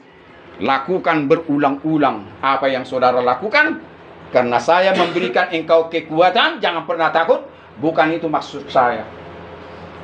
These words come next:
Hadapilah apa yang engkau perbuat, jangan pernah takut.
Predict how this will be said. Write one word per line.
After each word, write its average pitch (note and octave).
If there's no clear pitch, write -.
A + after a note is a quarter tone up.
Hadapilah A#3+
apa B3
yang B3
engkau A#3
perbuat, A#3+
jangan F3+
pernah E3
takut. C3